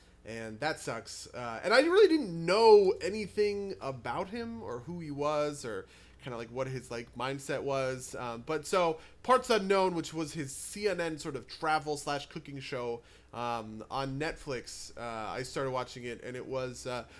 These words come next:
it was pretty interesting and kind of, like, you know, eye-opening is, like, the wrong word, but, uh, I, I really, I understand the appeal, you know, like, he is a, he is a, a, an interesting thinker, and he has, uh, like, a cool perspective on stuff.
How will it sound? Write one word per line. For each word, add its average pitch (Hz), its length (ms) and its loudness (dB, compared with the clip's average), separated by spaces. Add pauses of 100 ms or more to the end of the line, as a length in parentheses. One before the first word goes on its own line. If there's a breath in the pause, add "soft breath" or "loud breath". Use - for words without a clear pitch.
(340 loud breath)
it 185 60 4
was 196 120 4
pretty 466 240 6
interesting 220 440 0
and 127 80 -6
kind 233 180 0
of, 202 100 -2
like, 190 240 0 (360 soft breath)
you 147 100 -2
know, 117 140 -2 (720)
eye-opening 123 480 -4
is, 98 160 -12
like, 98 140 -12
the 120 80 -10
wrong 107 300 -6
word, 98 360 -4
but, 107 260 -6 (100)
uh, 113 600 -8
I, 214 200 4
I 226 220 8
really, 240 260 6
I 214 120 12
understand 262 340 8
the 202 60 0
appeal, 135 420 -2
you 127 140 -6
know, 131 100 -2
like, 127 160 -2
he 190 160 -8
is 175 180 2
a, 151 280 2 (320 soft breath)
he 165 200 -4
is 147 380 -4
a, 127 560 -4
a, 113 480 -8
an 127 120 -8
interesting 185 580 -4
thinker, 135 640 -4
and 123 200 -8
he 131 120 -8
has, 127 260 -4
uh, 123 180 -8
like, 120 160 -8
a 104 60 -12
cool 190 240 -10
perspective 131 560 -10
on 110 160 -10
stuff. 104 400 -10